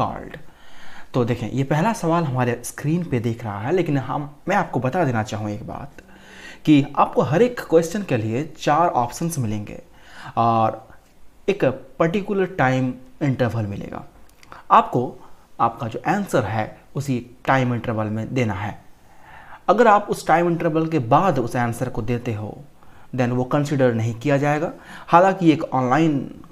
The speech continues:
क्विज तो है नहीं, इसलिए ऐसा टाइम लिमिट मेरे पास कुछ इसका रिकॉर्ड नहीं रहेगा, लेकिन आप खुद में इसे परख सकते हो।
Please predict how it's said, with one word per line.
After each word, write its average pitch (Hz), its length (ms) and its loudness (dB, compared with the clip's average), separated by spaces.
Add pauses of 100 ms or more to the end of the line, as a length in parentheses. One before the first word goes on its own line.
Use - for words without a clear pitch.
(140)
क्विज 135 280 4
तो 127 60 0
है 131 200 0
नहीं, 170 240 0
इसलिए 113 600 -4 (360)
ऐसा 117 240 -4
टाइम 123 420 0
लिमिट 143 340 2 (840)
मेरे 139 180 4
पास 139 280 4
कुछ 139 200 -6
इसका 123 240 0
रिकॉर्ड 160 380 2
नहीं 143 260 4
रहेगा, 113 320 -2
लेकिन 135 420 -2 (120)
आप 190 300 4
खुद 143 180 4
में 135 140 6
इसे - 160 -4
परख - 280 -8
सकते - 320 -12
हो। - 160 -12